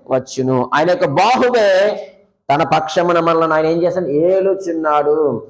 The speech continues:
ఆయన మనకు సహాయము చేస్తున్నాడు. ఆయన శక్తి సంపన్నుడై ఉన్నాడు ఆయన. నువ్వు ఏ మార్గంలో ప్రయాణం చేసినప్పటికీ, నీ చుట్టూ యుద్ధ వాతావరణం ఉన్నప్పటికీ కూడా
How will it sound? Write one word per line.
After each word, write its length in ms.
ఆయన 160
మనకు 260
సహాయము 640
చేస్తున్నాడు. 840
ఆయన 200
శక్తి 500
సంపన్నుడై 800
ఉన్నాడు 460
ఆయన. 480
నువ్వు 540
ఏ 60
మార్గంలో 640
ప్రయాణం 540
చేసినప్పటికీ, 600
నీ 240
చుట్టూ 300
యుద్ధ 220
వాతావరణం 720
ఉన్నప్పటికీ 680
కూడా 640